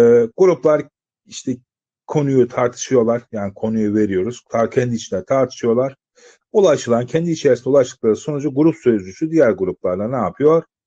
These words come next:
Paylaşıyor. Adı üzerinde zaten. Kısa süreliğine. E, kısa süreliğine yapılan nedir? Tartışmadır. Philips altmış altı, Donald Phillips diye birisi oluşturmuş.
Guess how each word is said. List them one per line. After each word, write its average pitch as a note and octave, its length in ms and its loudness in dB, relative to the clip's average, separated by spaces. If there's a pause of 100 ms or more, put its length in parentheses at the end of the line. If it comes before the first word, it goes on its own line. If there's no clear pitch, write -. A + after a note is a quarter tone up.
Paylaşıyor. C3 1300 0
Adı D#3+ 180 2
üzerinde F#2+ 380 -4
zaten. E2 440 -10 (480)
Kısa D#3+ 300 -4
süreliğine. D#2+ 580 -10 (360)
E, C3+ 80 -10
kısa B2 560 -4 (300)
süreliğine F#2+ 640 -4
yapılan A2 480 -4
nedir? A#2+ 360 -6 (300)
Tartışmadır. G#2+ 1200 -8 (640)
Philips - 840 -4
altmış D#3+ 380 -6
altı, C#3+ 300 0
Donald D#3 320 0 (240)
Phillips C#3+ 320 -10
diye A#2+ 140 -2
birisi A#2 260 -4
oluşturmuş. G#2 520 -8